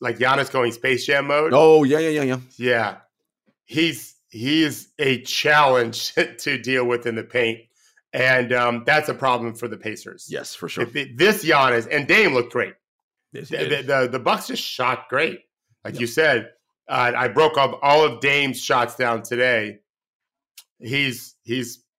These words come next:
Speaker 1: speed is back as it was last year off the dribble.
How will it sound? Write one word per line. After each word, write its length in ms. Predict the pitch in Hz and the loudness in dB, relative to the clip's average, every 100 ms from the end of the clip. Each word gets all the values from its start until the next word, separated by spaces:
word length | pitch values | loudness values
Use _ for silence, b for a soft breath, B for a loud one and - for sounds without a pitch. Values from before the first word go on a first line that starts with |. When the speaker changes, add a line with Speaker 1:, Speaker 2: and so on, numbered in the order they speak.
| _ | _
Speaker 1:
speed 480 | - - - 143 151 | -16 -14 -4 0 0
is 140 | 135 | -2
back 440 | - 131 139 - - | -2 2 2 0 -16
as 180 | 131 98 | -16 -8
it 40 | 123 | -2
was 200 | 123 117 | 0 0
last 300 | 120 113 127 | -2 -2 -4
year 280 | 123 151 - | -4 -4 -8
off 140 | 123 - | -8 -8
the 60 | |
dribble. 460 | 98 117 113 175 | -4 -2 -2 -6